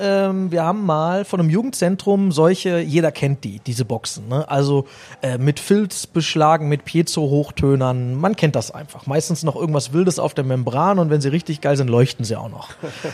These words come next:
Ähm, so eine Box haben wir mal in Reparatur bekommen,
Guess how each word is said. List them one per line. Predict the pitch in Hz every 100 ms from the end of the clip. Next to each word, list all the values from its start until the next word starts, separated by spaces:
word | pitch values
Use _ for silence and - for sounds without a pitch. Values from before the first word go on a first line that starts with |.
| - 160
Ähm, | 151 156 170 175 180 175 165
so | 180
eine | 220
Box | 196 -
haben | 220
wir | 202
mal | 180
in | 160 156
Reparatur | 160 151 131 - - 151 175
bekommen, | 233 - 226 285